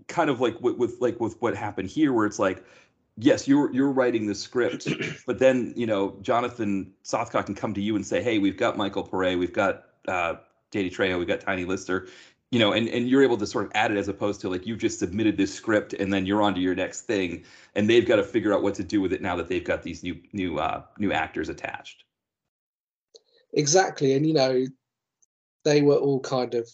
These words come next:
Speaker 2: you know, conducive to wanting to work within the film. So they,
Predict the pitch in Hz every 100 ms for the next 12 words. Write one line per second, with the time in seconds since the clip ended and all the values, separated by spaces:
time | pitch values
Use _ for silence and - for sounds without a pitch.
0 | _ _ - 123 113 - 120 117 123 120
1 | 120 - 117 117 113 - 120 120 123 -
2 | - - _ _ _ - 117 120 117 113
3 | 127 127 127 - 127 123 123 123